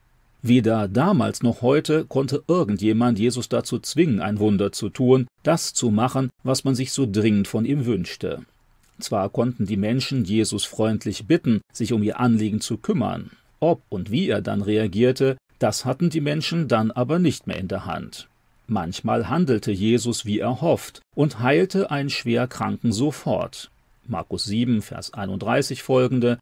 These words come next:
und Kapitel acht, Vers zweiundzwanzig folgende. Manchmal aber lehnte er ein Wunder auch ab, entzog sich den zahlreichen Bittstellern oder handelte ganz anders, als sich die Menschen das wünschten.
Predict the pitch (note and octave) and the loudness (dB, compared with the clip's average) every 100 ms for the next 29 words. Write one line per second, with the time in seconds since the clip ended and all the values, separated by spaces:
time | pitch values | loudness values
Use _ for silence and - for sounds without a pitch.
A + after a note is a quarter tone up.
0 | _ F#3 F3+ D#3+ D3 - - A2 - - | _ -2 0 0 -2 -4 -4 -6 -6 -8
1 | B2+ - - G#2+ C3+ - D3+ F2+ - - | -8 -8 -6 -6 -4 -4 -4 -4 -8 -12
2 | - F2+ E2 F2+ - - - _ _ _ | -8 -6 -6 -10 -10 -12 -16 _ _ _
3 | - C3 G2+ - A#2+ C#3 C#3 C3 B2 A2+ | 0 2 2 2 0 2 2 2 2 4
4 | A#2 A2+ A2+ A#2+ B2 A2 A#2 A#2 A2+ C3+ | 2 2 0 2 0 0 2 2 2 -2
5 | - G#3+ D#3+ _ - B2+ - A3+ - - | -4 -4 -4 _ -2 0 6 6 4 -2
6 | G2+ - G#2 G2 G2 A2+ A2+ A#2 G#2+ G#2+ | -6 -4 -2 -2 -2 0 0 0 -2 -2
7 | G#2+ A#2+ - - B2 C3+ D3 E3+ _ - | 0 -2 -2 -2 0 2 0 -2 _ 8
8 | G3 G#3 C3 D3 C#3 C#3 D#3 D#3 D#3 B2 | 8 8 2 0 0 0 0 0 -4 0
9 | B2 C#3 - F3+ G3 G#2 F2 - - - | 0 0 -2 2 2 2 -2 -4 -8 -8
10 | A2 A2+ - G2 G2+ F#2+ - G2 F#2+ G2+ | -4 -4 -2 0 0 -2 -4 -6 -2 0
11 | E2+ - - - - | 0 -4 -12 -16 -18